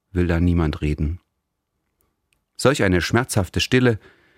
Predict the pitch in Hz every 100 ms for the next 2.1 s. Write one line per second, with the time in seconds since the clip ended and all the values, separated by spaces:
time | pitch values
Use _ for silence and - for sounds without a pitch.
0 | _ _ - 117 110 - 98 - 107 110
1 | 107 90 87 87 90 - - 92 76 73
2 | 67